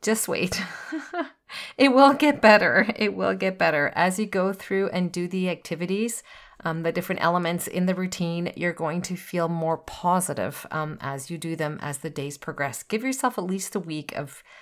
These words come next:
of doing it every day to start seeing, uh, some positive progress where you just feel better as you go, as you go on with your day after you do them. Aside from the morning routine, to have a good morning routine,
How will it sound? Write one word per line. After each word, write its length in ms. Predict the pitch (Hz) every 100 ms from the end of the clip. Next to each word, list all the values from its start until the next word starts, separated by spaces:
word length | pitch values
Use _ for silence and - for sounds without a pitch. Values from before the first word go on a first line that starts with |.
| -
of 160 | - 160
doing 220 | 180 175
it 100 | 170
every 240 | - 175 180
day 420 | 175 151 190 254 - - _ -
to 100 | 202
start 380 | - 180 170 -
seeing, 460 | - 175 156 165
uh, 240 | - 139 147
some 220 | - 151
positive 560 | - 147 147 151 147 -
progress 500 | - 320 - - -
where 100 | 208
you 100 | 226
just 200 | 302 -
feel 320 | - 247 240
better 540 | 196 156 151 147 143
as 240 | - 147 143
you 80 | 180
go, 500 | 160 160 156 - - -
as 200 | 160 160
you 60 |
go 160 | - 170
on 240 | 180 240
with 180 | 190 156
your 100 | 156
day 220 | 143 139
after 320 | 135 127 - 147
you 200 | 147 147
do 180 | 170
them. 240 | 165 - 151 _ _ -
Aside 480 | 190 185 226 220 226
from 140 | 233
the 40 | 220
morning 280 | 190 185
routine, 440 | 175 170 147 139 160
to 100 | 170
have 480 | 147 - 233 254 262
a 120 | 226
good 260 | 185 180 165
morning 340 | 151 151 151
routine, 600 | 147 - 151 139 139 139